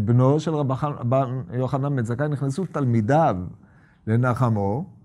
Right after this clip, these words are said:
והם נוחלים כישלון נוקב. זאת אומרת, כל אחד אומר משהו, ואומר לו, "עד עכשיו הייתי מצטער בשלי, עכשיו הזכרת לי את הצער של זה", ועד שרבי אלעזר בן ערך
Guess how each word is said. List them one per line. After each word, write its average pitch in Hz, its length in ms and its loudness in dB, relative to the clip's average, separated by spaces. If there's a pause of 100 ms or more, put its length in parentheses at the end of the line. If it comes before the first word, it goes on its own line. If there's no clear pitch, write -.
(1080)
והם 135 260 2
נוחלים 147 560 2
כישלון 165 800 0 (120)
נוקב. 135 600 2 (1120)
זאת - 80 -16
אומרת, 127 240 -2
כל 180 180 0
אחד 151 260 2
אומר 151 320 4
משהו, 123 440 0
ואומר 139 320 0
לו, 120 420 0 (280)
"עד 135 180 0
עכשיו 139 300 -2
הייתי 151 180 0
מצטער 143 360 0
בשלי, 135 340 0
עכשיו 135 280 0
הזכרת 123 400 0
לי 135 140 2
את 107 120 -2
הצער 131 340 0
של 101 220 -2
זה", 156 320 0
ועד 170 520 0
שרבי 131 440 0
אלעזר 120 380 2
בן 123 220 2
ערך 156 560 4